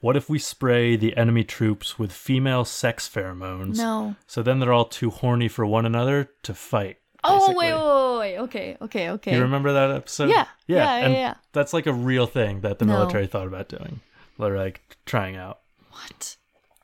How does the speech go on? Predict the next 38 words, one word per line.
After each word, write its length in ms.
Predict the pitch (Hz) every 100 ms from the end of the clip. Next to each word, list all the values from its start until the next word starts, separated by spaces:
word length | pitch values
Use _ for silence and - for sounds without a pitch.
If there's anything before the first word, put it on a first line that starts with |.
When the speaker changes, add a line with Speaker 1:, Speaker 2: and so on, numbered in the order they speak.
| -
Speaker 1:
Um, 420 | 139 107 107 107 107
Speaker 2:
And 120 | 247
what's 200 | 269 -
a 80 | 277
gay 300 | 220 320 349
bomb? 540 | 247 190 185 170 220 - - - _ _
Speaker 1:
Uh, 160 | 131 120
th-, 220 | 123 113 117
that 160 | 135 151
was, 120 | 147
like, 140 | 143 131
one 220 | 135 135
of 100 | 120
their, 220 | 120 120
like, 400 | 113 110 107 - _ _ _ -
ideas 460 | 120 110 117 110
for, 140 | - 120
like, 340 | 110 107 - _ _ _ _
administering 1000 | 113 107 110 107 - - 107 107 101 101
the 420 | 101 98 101 98 95 - _ _ -
f-, 20 |
f-, 560 | - - - - - -
female 420 | - 117 107 101
sex 360 | - 117 - -
pheromones, 840 | 113 104 98 95 95 95 - - 113
like, 260 | 98 - -
dropping 360 | 123 101 107 101
a 60 |
bomb 460 | 98 98 98 101 101 -
on, 360 | 107 98 95 - - - - _
like, 180 | - 98
a 60 | 104
chemical 360 | 113 101 101 98
bomb 220 | 98 98
that 100 | 98
would, 120 | 95
like, 180 | 95 92
spray 720 | - - 98 95 98 95 98